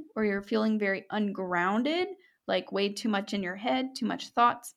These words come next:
a lifesaver is actually doing a root chakra meditation, because in looking up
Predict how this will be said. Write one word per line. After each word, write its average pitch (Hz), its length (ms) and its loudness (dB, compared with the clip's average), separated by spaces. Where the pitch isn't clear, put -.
a 196 60 2
lifesaver 320 840 2
is 220 220 2
actually 277 480 0
doing 233 320 2
a 180 80 -2
root 180 340 -2
chakra 214 460 0
meditation, 240 800 -2
because 214 300 -4
in 202 340 -4
looking 226 360 0
up 214 220 0